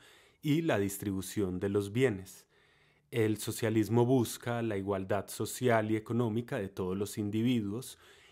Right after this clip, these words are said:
y la eliminación de la explotación del hombre por el hombre. El socialismo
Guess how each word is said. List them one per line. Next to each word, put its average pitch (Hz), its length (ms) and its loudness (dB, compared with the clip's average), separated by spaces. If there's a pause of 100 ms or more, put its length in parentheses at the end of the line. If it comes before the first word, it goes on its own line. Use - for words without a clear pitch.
(120)
y 143 120 0
la 151 140 2
eliminación 104 760 2
de 110 80 2
la 113 80 0
explotación 98 720 -6
del 110 180 2
hombre 104 320 4
por 101 200 -2
el 101 120 0
hombre. 90 340 -4 (840)
El 104 140 -10
socialismo 110 840 0